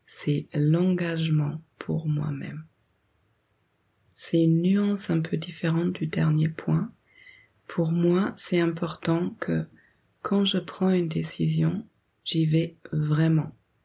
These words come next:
Moi, personnellement, quand j'ai envie de faire quelque chose, je le fais à cent pour cent. Je suis là, je donne toute mon énergie,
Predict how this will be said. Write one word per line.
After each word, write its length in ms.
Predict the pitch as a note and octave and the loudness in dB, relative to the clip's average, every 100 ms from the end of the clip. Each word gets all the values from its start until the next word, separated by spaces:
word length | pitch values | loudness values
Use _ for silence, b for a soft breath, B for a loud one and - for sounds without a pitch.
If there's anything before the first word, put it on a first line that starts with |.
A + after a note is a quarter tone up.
| _ _ _ _ | _ _ _ _
Moi, 340 | E3 F3 G3+ A3+ | 0 2 2 0
personnellement, 880 | F3 D#3 - E3 E3 D#3 D3+ D3+ D#3 - | -4 -4 -4 -2 2 2 2 0 -6 -12
quand 220 | - D#3+ | -4 -2
j'ai 180 | D#3 D#3+ | 2 2
envie 280 | D#3+ D#3 F3+ | 4 2 0
de 100 | E3+ | -2
faire 260 | - D#3 | -4 -6
quelque 280 | - D#3 D#3 | -4 -4 -6
chose, 380 | D#3 E3 F3 - B B B | -6 -4 -4 -6 B B B
je 160 | - D#3+ | -4 2
le 120 | D#3 | 2
fais 280 | D#3 - G3+ | 0 -2 0
à 120 | F3+ | 0
cent 240 | - D#3+ | 0 0
pour 220 | D#3+ E3 - | 0 -4 -10
cent. 260 | D3+ D3+ b b _ - | -6 -6 b b _ -2
Je 180 | D3 F3 | 0 0
suis 260 | - - | 0 0
là, 280 | D#3+ C#3+ E3 - _ _ _ - | 2 0 -2 -8 _ _ _ -4
je 160 | D#3+ | -2
donne 280 | D#3 D#3+ D#3 | 2 2 2
toute 280 | D#3+ - - | -2 -6 -2
mon 100 | E3 | 0
énergie, 600 | D#3 D3+ D3+ D3+ E3 | 2 2 0 -2 -4